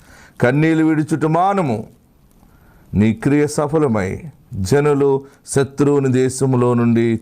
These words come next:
తిరిగి వచ్చెదరు." దేవునికి మహిమ కలుగును గాక. ఆయన ఆజ్ఞ ఇస్తున్నారు ఏంటంటే, "ఏడవక ఊరుకొనుము."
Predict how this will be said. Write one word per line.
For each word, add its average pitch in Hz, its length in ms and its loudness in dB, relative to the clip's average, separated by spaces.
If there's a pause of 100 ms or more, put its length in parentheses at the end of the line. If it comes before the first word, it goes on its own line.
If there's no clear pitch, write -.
తిరిగి 117 300 0
వచ్చెదరు." 98 1000 0 (400)
దేవునికి 101 540 0
మహిమ 92 380 -2
కలుగును 82 520 -2
గాక. 82 440 -4 (760)
ఆయన 104 280 0
ఆజ్ఞ 143 500 0
ఇస్తున్నారు 127 400 0
ఏంటంటే, 110 400 0
"ఏడవక 180 680 0
ఊరుకొనుము." 180 840 -2